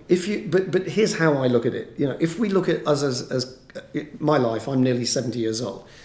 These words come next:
I was a kid. I was a teenager. I was blah, blah, blah, blah, blah, blah. There, you know, you live with your parents. You go to university. You do different stuff. So, in my opinion, you know, ARM is now, it'll be twenty-six years old this year.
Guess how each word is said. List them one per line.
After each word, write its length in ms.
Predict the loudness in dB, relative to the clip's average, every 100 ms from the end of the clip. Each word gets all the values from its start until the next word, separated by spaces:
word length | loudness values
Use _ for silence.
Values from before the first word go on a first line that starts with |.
| -20 -20 0
I 80 | 2
was 140 | 4
a 40 | 0
kid. 360 | -2 -4 -6 -2
I 80 | 0
was 180 | 2 -2
a 60 |
teenager. 560 | -4 -4 -4 -6 -8 -4
I 120 | 0
was 180 | 0 0
blah, 180 | 0 -2
blah, 160 | -2
blah, 140 | -2 -2
blah, 140 | -2
blah, 120 | -6
blah. 260 | -6 -8 -10 -16 -20 -20 -20 -10 2
There, 240 | 2 4
you 180 | 2 2
know, 100 | 2
you 160 | 2
live 180 | 2 2
with 120 | 2
your 100 | 0
parents. 320 | 0 0 -2 -4
You 80 |
go 140 | -2 -2
to 120 | 0
university. 500 | -2 0 -2 -4 -8
You 40 |
do 160 | -6 -6
different 480 | -6 -8 -8 -10 -8
stuff. 640 | -6 -6 -8 -12 -12 -16 -20 _ -20 -20 -20 -4
So, 400 | 0 4 4 2
in 200 | 0 2
my 180 | 4 2
opinion, 640 | 0 0 0 0 0 -4 -12 -20 _ -20 -14 -4
you 100 | -2
know, 140 | -2
ARM 220 | -2 -2
is 120 | -2 -2
now, 400 | -2 -4 -6 -14 -20 _
it'll 160 | -10 -8
be 120 | -10
twenty-six 540 | -6 -6 -4 -6 -6 -6
years 180 | -4
old 220 | -2 -2 -2
this 220 | -6 -4
year. 200 | -4